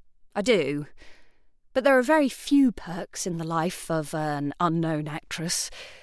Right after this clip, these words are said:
and one of them, when you specialise in voice acting, is surely to intimidate your husband at bedtime story hour. When I first came to know my husband, he already had a daughter.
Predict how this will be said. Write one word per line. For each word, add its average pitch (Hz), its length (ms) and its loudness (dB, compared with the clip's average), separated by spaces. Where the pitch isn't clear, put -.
and 233 120 4
one 285 140 4
of 294 80 0
them, 247 400 2
when 214 140 4
you 190 80 6
specialise 151 500 -4
in 147 80 -4
voice 143 260 -6
acting, 143 480 -6
is 196 160 0
surely 180 580 2
to 247 100 -2
intimidate 165 640 0
your 151 160 -6
husband 185 480 0
at 214 200 -2
bedtime 151 400 -8
story 196 340 -2
hour. 139 240 -6
When 285 280 2
I 254 100 4
first 208 300 0
came 151 180 -6
to - 120 -12
know 143 120 -8
my - 160 -16
husband, - 520 -20
he 160 160 -2
already 151 240 -4
had 143 220 -14
a 139 40 -14
daughter. 190 420 -8